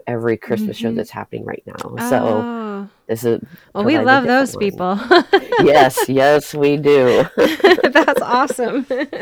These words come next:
Speaker 2: <laughs> I wish my budget and my time would allow that for sure. <laughs>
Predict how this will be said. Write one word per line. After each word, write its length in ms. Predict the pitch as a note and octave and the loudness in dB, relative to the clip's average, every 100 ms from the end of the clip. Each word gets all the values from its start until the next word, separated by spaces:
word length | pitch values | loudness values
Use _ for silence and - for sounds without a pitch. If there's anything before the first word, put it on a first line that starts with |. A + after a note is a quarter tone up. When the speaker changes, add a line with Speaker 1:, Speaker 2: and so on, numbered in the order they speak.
| C4+ G#4 | -6 -6
Speaker 2:
<laughs> 520 | A4 - - - - | -6 -10 -16 -18 -10
I 120 | C#4 | -6
wish 200 | C4 D#4 | -4 -4
my 140 | D#4 C4 | -4 -2
budget 400 | A#3+ A#3+ C4+ A3+ | 0 0 -2 -2
and 80 | |
my 140 | A3 G#3 | -2 -4
time 320 | G#3+ A#3 A#3 | -4 -8 -6
would 100 | A#3 | -8
allow 300 | G#3 G3 F#3+ | -8 -8 -10
that 300 | F#3+ G3 F#3+ - | -8 -10 -10 -14
for 240 | - E3+ | -16 -12
sure. 540 | - - - G2 - A#3 A#3 - | -12 -12 -14 -16 -10 -10 -8 -8
<laughs> 240 | G#4+ F4+ | -6 -6